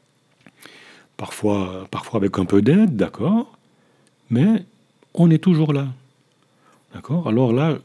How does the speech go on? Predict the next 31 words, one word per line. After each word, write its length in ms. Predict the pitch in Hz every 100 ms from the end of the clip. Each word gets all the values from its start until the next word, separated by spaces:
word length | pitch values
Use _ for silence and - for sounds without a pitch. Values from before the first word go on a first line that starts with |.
| -
je 140 | - 110
pose 360 | - 165 151
la 100 | 113
question, 420 | - 143 - 185 -
qu'est-ce 480 | - 180 208 185 -
qu'on 280 | - 131 139
a 120 | 170
appris ? 300 | 143 - 113 - _ _ _
Qu'est-ce 260 | - 131 -
que 120 | -
vous 480 | 104 95 135 240 220 - - 90
avez 420 | 117 104 104 131 127 _ _ _ _ _
appris 480 | 98 - - - - -
de 160 | -
tout 140 | - -
cela ? 280 | - 95 - _ _ _ _ _ _ _ _ _ _ - - - - _ _ _ _ _
Avec 280 | 147 175 190
la 80 | 190
carte 420 | - 247 - -
de 240 | 117 117
la 640 | 131 117 98 92 87 - -
Renaissance, 760 | 104 95 107 151 214 220 196 131
hein, 100 | 131
comme 280 | 156 165 139
pour 160 | 117 107
la 120 | 87
première 400 | - 143 139 -
semaine 400 | - 85 87 82
d'avril, 500 | 120 139 190 220 214 _ _ _ _ - - - - _ _ _ _ -
on 160 | 180
retrouve 600 | 170 214 - 277 277 240